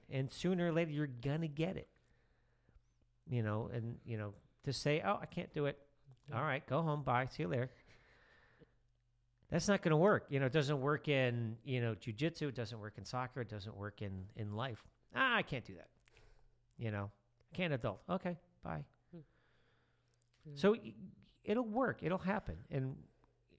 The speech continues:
Speaker 1: even, you know, we're still trying to figure it out as adults. You know, we may seem confident and, you know, reassured and all that stuff, but we're faking it just like you guys are.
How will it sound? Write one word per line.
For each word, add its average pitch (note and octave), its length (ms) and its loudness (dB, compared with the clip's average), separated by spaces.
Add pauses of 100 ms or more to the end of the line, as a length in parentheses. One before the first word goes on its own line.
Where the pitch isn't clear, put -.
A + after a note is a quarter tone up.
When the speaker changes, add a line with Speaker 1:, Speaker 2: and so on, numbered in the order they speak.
(520)
Speaker 1:
even, F3+ 440 2
you D#3+ 140 0
know, A#2+ 240 0 (800)
we're F#3 140 -2
still G3 240 0
trying B2 220 0
to G2+ 40 -4
figure A2 200 -4
it G#2 40 0
out A2+ 140 -4
as - 180 -8 (220)
adults. A2+ 440 -4 (640)
You A2 120 -4
know, G2+ 100 -4
we A2 160 -4 (220)
may A#2 380 -4
seem A2+ 640 -2
confident G#2+ 720 -8
and, G2 200 -10 (240)
you A2 80 -10
know, G#2+ 220 -14
reassured A2 500 -6
and G#2+ 80 -12
all A2 100 -12
that A2 100 -14
stuff, A#2 280 -12
but - 220 -10
we're D#3 140 -14 (500)
faking D3 400 -6
it C3 80 -8
just - 240 -8
like C3 180 -10
you D3+ 100 -4
guys A2 220 -6
are. G#2+ 160 -8